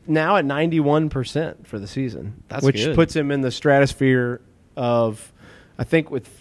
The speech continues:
Speaker 1: like, uh, qualifying, like, fifty, minimum fifty attempts, which he's getting close to. He's in the forties now. Um, I think the record at U K is, like, ninety,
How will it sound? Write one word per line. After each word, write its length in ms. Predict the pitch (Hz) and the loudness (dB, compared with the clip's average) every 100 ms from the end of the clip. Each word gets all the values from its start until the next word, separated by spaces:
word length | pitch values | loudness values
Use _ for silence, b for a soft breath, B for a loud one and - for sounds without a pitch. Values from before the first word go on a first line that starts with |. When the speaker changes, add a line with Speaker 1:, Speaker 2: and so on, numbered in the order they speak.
| - | -6
Speaker 1:
like, 300 | 131 117 - _ | -6 -6 -10 _
uh, 500 | 139 120 117 117 117 113 | -6 -4 -4 -4 -6 -4
qualifying, 580 | - 147 139 139 131 123 | 2 2 4 2 2 0
like, 240 | 120 113 - | -6 -12 -8
fifty, 460 | 147 143 139 127 | -8 -6 -4 -4
minimum 380 | 123 131 131 117 | -2 -2 0 -2
fifty 300 | 131 123 120 | -4 -6 -8
attempts, 360 | 113 127 120 - | -8 -10 -12 -16
which 160 | 101 | -16
he's 200 | 120 110 | -14 -12
getting 180 | 120 110 | -12 -10
close 240 | 110 110 - | -10 -10 -8
to. 100 | 110 | -8
He's 120 | 110 | -6
in 60 | |
the 60 | 104 | -8
forties 360 | - 120 110 104 | -4 -2 -2 -2
now. 300 | 104 98 98 b b b b - | -2 -4 -6 b b b b -4
Um, 420 | 113 107 101 101 | -2 -2 -4 -6
I 80 | 101 | -8
think 220 | - 123 | -6 -4
the 100 | 120 | -2
record 360 | 113 117 120 110 | 0 0 0 0
at 80 | 110 | 0
U 120 | 110 | -2
K 280 | 110 107 110 | -4 -6 -6
is, 140 | 104 | -8
like, 300 | 107 104 - - _ _ _ _ _ - | -8 -10 -12 -20 _ _ _ _ _ -14
ninety, 1300 | 113 107 113 117 117 113 113 117 117 117 113 113 | -8 -6 -4 -4 -4 -4 -4 -4 -4 -4 -4 -8